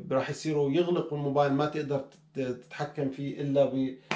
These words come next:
آه، مثلًا ال-، ال-، الآب تبعت ال-، الماب أو إشي زي هيك.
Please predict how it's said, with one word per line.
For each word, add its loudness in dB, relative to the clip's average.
آه، 4
مثلًا -4
ال-، -4
ال-، -10
الآب 2
تبعت -2
ال-، 0
الماب 2
أو -2
إشي -8
زي 0
هيك. -8